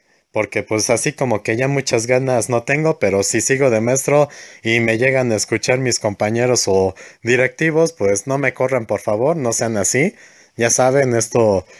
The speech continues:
esto es así, y bueno. <laughs> La cuestión con esta temática, pues, es obvio que tenía ganas de platicar de ello cuando era alumno.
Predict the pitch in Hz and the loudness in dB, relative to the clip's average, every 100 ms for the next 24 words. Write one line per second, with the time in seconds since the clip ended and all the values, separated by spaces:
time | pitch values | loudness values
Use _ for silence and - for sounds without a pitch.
0 | - - 165 196 180 117 - 151 214 _ | -12 -4 0 2 2 2 0 -2 -2 _
1 | - 98 98 101 - - 107 - - - | -12 -6 -4 -4 -6 -10 -10 -10 -18 -20
2 | _ _ - 151 185 175 240 240 226 214 | _ _ -2 -2 0 0 0 0 0 0
3 | - 220 196 151 131 - 139 160 160 185 | 0 4 6 6 4 2 0 0 0 -4
4 | - 180 185 160 120 117 113 - 156 156 | 0 0 0 0 2 2 0 -4 -2 0
5 | 170 160 170 - 110 101 101 101 98 _ | 2 2 0 0 -2 0 0 -2 -6 _
6 | _ _ _ _ - 143 151 165 170 170 | _ _ _ _ -4 0 2 4 4 4
7 | 151 131 - 113 127 - 139 135 135 139 | 2 0 0 -2 -2 -2 0 2 2 2
8 | 139 151 139 104 101 101 104 120 123 123 | 4 2 4 2 2 4 6 6 4 4
9 | 143 151 151 165 170 | 2 2 2 2 0